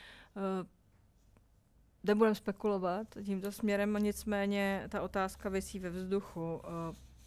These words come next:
nezmínili jsme důležitou věc,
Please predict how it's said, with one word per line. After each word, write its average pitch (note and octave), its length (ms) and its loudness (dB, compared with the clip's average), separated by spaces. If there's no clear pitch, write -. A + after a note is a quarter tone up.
nezmínili A3+ 460 6
jsme B3 140 2
důležitou A3 440 4
věc, G3+ 540 0